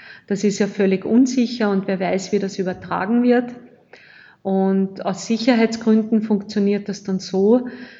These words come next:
dass ja auch das Benutzerkennwort, das du im Active Directory hast, das wird ja nicht im Klartext abgelegt. Also es gibt keine Klartext-Kennwörter, sondern die werden gehasht im Active Directory verspeichert.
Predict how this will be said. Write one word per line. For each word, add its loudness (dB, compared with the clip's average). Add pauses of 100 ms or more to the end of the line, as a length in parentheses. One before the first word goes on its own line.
(140)
dass -2
ja 4
auch 0
das -4
Benutzerkennwort, 2
das -4
du -4
im 2
Active -6
Directory 0
hast, 0
das -4
wird 2
ja 2
nicht 0
im 0
Klartext -4
abgelegt. -6
Also 0
es -2
gibt -4
keine 2
Klartext-Kennwörter, 0 (440)
sondern 6
die 4
werden 4
gehasht 2
im 4
Active -2
Directory -2
verspeichert. -4